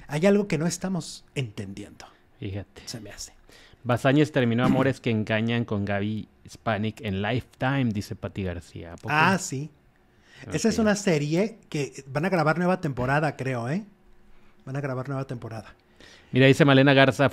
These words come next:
Speaker 2: "Estoy en repetición de transmisión, pero me encantaba Cachún, Cachún, Rara. Fui a ver la obra y fue excelente". ¿Tuvieron obra de teatro?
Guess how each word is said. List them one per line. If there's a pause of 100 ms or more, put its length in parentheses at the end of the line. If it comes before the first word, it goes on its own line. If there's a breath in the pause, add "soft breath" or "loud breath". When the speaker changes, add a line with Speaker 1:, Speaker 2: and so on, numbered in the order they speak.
Speaker 2:
"Estoy
en
repetición
de
transmisión,
pero
me
encantaba
Cachún,
Cachún,
Rara.
Fui
a
ver
la
obra
y
fue
excelente".
¿Tuvieron
obra
de
teatro?